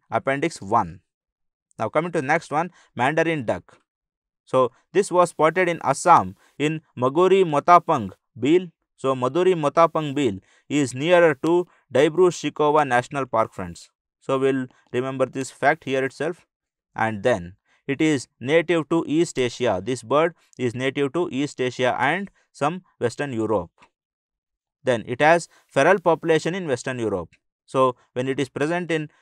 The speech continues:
Western Europe, it has the feral population. What is the feral population, friends? It is that it is actually a domesticated animal in Western Europe, but it is actually growing in wild.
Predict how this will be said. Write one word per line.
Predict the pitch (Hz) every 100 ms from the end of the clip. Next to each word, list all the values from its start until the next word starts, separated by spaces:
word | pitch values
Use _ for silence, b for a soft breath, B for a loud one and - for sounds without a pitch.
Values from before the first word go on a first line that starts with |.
| _ 131
Western | 160 180 160
Europe, | 127 151 139
it | 131
has | 139 175
the | 143 160
feral | - 147 180
population. | 170 147 - 131 113 107 95
What | 117 147
is | 165
the | 156
feral | - 131 165
population, | 151 143 - 139 131 135
friends? | 123 143 175 _ _ _ _ -
It | 127 139
is | 113 98
that | 120 165 170 _ _
it | 135 139
is | 127
actually | - 127 170 170 170
a | 143
domesticated | 120 143 170 151 147 143 143 127
animal | 147 156 147
in | 131
Western | 131 - 123
Europe, | 110 131 170 _ _ 117
but | 127
it | - 131
is | 135
actually | 120 110 147 160
growing | 117 127 131
in | 160 135
wild. | 110 90 78